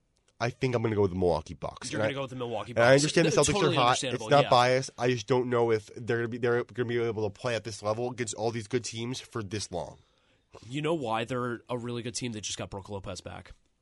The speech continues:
Speaker 1: No, I'm talking about the Celtics. I don't,
Speaker 2: Oh,
Speaker 1: I,
Speaker 2: you're talking about the
Speaker 1: I don't know if
Speaker 2: Celtics.
Speaker 1: the
Speaker 2: Oh.
Speaker 1: Celtics can play at this level they're playing at now and do it for this long in the playoffs against all these good teams.
Speaker 2: I go back and forth on that because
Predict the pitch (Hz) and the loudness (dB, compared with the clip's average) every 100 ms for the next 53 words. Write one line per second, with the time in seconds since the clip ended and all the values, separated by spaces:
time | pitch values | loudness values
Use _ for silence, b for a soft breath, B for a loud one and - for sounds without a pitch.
0 | _ _ - 139 147 151 127 127 110 76 | _ _ -4 0 2 4 2 2 -2 -4
1 | - 120 135 196 214 196 220 185 147 - | -8 0 2 4 4 2 0 -2 -4 0
2 | - 151 160 165 - 190 151 143 139 135 | 4 6 6 4 4 6 6 6 0 -6
3 | 120 - 143 131 123 - 120 113 113 123 | -12 2 4 4 0 0 0 2 -2 2
4 | 117 110 104 113 110 117 139 - B B | 2 2 0 0 2 4 2 -2 B B
5 | - 131 104 143 139 - - 131 123 - | 0 0 4 6 6 4 -2 0 0 6
6 | 127 123 107 98 113 120 117 113 117 104 | 6 8 2 -2 2 4 4 2 -6 -6
7 | 104 101 101 92 104 90 87 73 - - | 0 0 0 -2 -4 -4 -8 -12 -12 -16
8 | - - 131 185 139 117 110 95 98 87 | -16 -14 -8 -8 -8 -10 -10 -16 -14 -12
9 | 85 80 80 76 - 131 - 135 120 117 | -12 -12 -14 -16 -12 -12 -8 -6 -4 -4
10 | - | -8